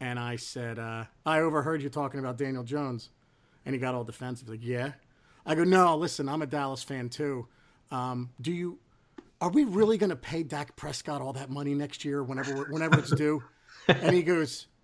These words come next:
Speaker 1: "Why?" I go, "I just think he stinks." And he goes, "You know, they're gonna, they're gonna get onto him soon. He can't throw the ball past ten yards very accurately." And I'm like, "I know, man. He's so bad. I, like,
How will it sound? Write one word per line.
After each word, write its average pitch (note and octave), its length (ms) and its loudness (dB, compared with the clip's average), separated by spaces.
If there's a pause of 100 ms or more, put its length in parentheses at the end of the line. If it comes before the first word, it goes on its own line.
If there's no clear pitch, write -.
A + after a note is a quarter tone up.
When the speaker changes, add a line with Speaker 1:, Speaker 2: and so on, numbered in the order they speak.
(240)
Speaker 1:
"Why?" D3 400 4
I C#3 60 -4
go, C3 260 -8
"I G#3+ 140 -4
just - 320 -6
think C#3 220 -12
he B2 120 -16
stinks." - 920 -8 (340)
And D#3 100 -2
he E3 60 0
goes, D3 240 -2
"You D3 80 0
know, C#3+ 380 0 (520)
they're F#3+ 120 4
gonna, E3+ 220 0
they're F#3 160 0
gonna F#3 180 2
get C#3 120 0
onto C#3 220 -4
him C3 160 -6
soon. C#3+ 280 -4
He F3+ 100 -2
can't G3+ 260 0
throw D#3 140 -4
the C#3 80 -4
ball C#3+ 240 -2
past C#3+ 280 -6
ten D3 220 -6
yards C3+ 240 -6
very C3 240 -6
accurately." A#2+ 640 -8 (600)
And F#3+ 160 8
I'm F#3 160 8
like, F3 260 2
"I G#3 160 4
know, G3+ 300 4
man. F3 260 0
He's F3+ 180 2
so C4 300 0
bad. F3+ 580 -2
I, E3+ 140 -6
like, G3 140 -2